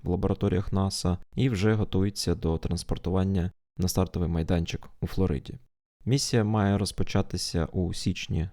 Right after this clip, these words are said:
двадцять п'ятого року за допомогою ракети SpaceX Falcon Nine. Е, протягом сорока п'яти днів після старту апарат за планом подолає відстань до місяця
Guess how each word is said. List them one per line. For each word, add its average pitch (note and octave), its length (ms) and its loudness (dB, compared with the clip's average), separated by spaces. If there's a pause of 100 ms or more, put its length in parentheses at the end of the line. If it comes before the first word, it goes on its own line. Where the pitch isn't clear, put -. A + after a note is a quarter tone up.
двадцять E2 320 -4
п'ятого F#2 420 4
року C#3+ 360 0 (340)
за B2 220 4
допомогою G#2 580 2
ракети F2 480 0
SpaceX - 640 -2
Falcon F2 340 2
Nine. D2 320 -4 (280)
Е, F2+ 200 2
протягом G#2+ 420 0
сорока - 320 2
п'яти F2+ 280 2
днів G2+ 340 -2
після - 300 0
старту A#2+ 680 0
апарат A2+ 500 0
за A2 120 -4
планом G#2 720 0
подолає F#2 500 4
відстань F2 460 -2
до E2+ 100 0
місяця B2 520 -2